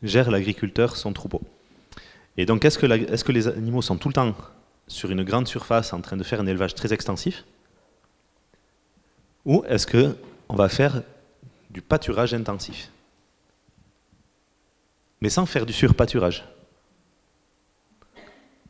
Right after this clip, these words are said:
C'est quelque chose qui est, euh, un peu complexe.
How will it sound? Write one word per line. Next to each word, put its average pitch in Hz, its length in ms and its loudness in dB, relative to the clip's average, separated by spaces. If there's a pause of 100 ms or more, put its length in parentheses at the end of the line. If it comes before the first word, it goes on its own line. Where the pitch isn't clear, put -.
(440)
C'est - 120 -16
quelque 101 160 -2
chose 143 160 2
qui - 140 -4
est, 98 40 2
euh, 92 420 2 (240)
un 90 80 -8
peu 95 100 -4
complexe. 104 460 -4